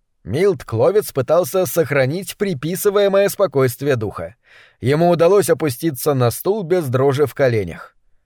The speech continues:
«Мы твёрдо верили, что землянин, воспитанный на фантастической литературе вашей эпохи», гость махнул зелёной рукой в сторону полок с любимыми книгами Милта,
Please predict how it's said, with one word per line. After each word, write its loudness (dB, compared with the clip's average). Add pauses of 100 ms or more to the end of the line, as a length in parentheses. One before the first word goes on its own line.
(280)
«Мы 0
твёрдо 4
верили, 2
что 2
землянин, 2
воспитанный 0
на 2
фантастической -2
литературе 2
вашей 2
эпохи», 0 (400)
гость 0
махнул -2
зелёной 2
рукой 2
в -4
сторону 2
полок 2
с -8
любимыми 0
книгами -2
Милта, 0